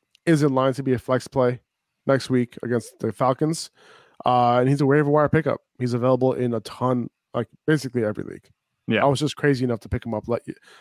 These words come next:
Speaker 1: I'm, I was a big fan of him coming out of school, and he was a second round pick last year. His metrics are off the charts. Have you guys, I mean, you saw, if you guys saw the touchdown that he scored, you're like, "Wait, who is that tight end?"
Speaker 2: Mm-hmm.
Speaker 1: No,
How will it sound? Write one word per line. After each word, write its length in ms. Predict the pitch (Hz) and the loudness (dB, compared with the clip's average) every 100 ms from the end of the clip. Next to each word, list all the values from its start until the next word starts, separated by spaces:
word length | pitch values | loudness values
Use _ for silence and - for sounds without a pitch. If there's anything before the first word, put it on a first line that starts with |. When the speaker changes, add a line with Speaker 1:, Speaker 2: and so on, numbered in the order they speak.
| - - | -6 -2
Speaker 1:
I'm, 120 | 254 - | -2 2
I 140 | 156 | 2
was 160 | 170 143 | 2 0
a 60 | |
big 240 | 127 151 135 | 0 -2 0
fan 260 | 127 127 | -4 -2
of 80 | 131 | 0
him 220 | 143 147 - | -2 -4 -6
coming 180 | 143 135 | 0 0
out 80 | 120 | 0
of 60 | |
school, 340 | - 131 147 - _ _ _ _ _ | -2 -2 -2 -6 _ _ _ _ _
and 420 | 127 123 120 117 120 | -2 0 0 -2 -4
he 100 | 127 | -4
was 100 | 107 | -4
a 40 | |
second 240 | 139 131 | -4 -2
round 160 | 123 117 | -2 0
pick 140 | 127 | -2
last 240 | 131 127 - | 0 0 2
year. 220 | 131 123 _ _ _ _ _ - | -2 -2 _ _ _ _ _ -6
His 160 | 127 | -2
metrics 340 | 131 131 135 - | -2 -2 -4 -2
are 200 | 113 - _ _ - | -2 -4 _ _ -2
off 220 | 139 - | 0 0
the 80 | 113 | -6
charts. 480 | - 127 139 - - _ _ _ _ - | -4 0 0 -2 -16 _ _ _ _ -2
Have 200 | 170 240 | 2 4
you 60 | |
guys, 320 | 320 294 - _ - | 4 2 0 _ -2
I 60 | 165 | -2
mean, 200 | - - | -2 -2
you 100 | 190 | -2
saw, 240 | - 226 - - | 2 0 0 -6
if 120 | 143 | -2
you 60 | 220 | 0
guys 140 | 190 | 2
saw 160 | 185 170 | 2 2
the 60 | |
touchdown 400 | 131 151 - 120 | 2 0 2 0
that 80 | 120 | 0
he 80 | 110 | -4
scored, 340 | - 143 101 - _ _ _ _ | -2 0 -2 -6 _ _ _ _
you're 100 | 156 | 2
like, 140 | 143 123 | 2 2
"Wait, 260 | 143 107 _ _ | 0 -2 _ _
who 260 | - 156 170 | -2 4 4
is 80 | |
that 140 | 156 135 | 4 0
tight 200 | 139 120 | 0 -2
end?" 160 | 110 - _ _ _ 143 | -2 -10 _ _ _ -2
Speaker 2:
Mm-hmm. 140 | 143 135 | 4 4
Speaker 1:
No, 240 | 123 - | 4 -2